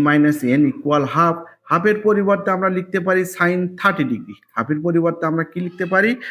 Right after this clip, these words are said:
তাহলে sin m minus n equal হাফের পরিবর্তে আমরা লিখতে পারি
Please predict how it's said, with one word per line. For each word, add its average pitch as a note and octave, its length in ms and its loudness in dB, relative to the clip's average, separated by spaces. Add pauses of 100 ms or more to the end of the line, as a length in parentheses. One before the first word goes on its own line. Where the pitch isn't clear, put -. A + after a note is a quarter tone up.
(120)
তাহলে C#3+ 220 -4
sin E3 140 2 (160)
m - 80 -2
minus F#3 260 0 (180)
n F#3 120 -2
equal F3+ 260 0 (480)
হাফের D#3+ 340 -2
পরিবর্তে C#3+ 520 0 (580)
আমরা B2 220 2
লিখতে B2 280 -4
পারি D3 160 0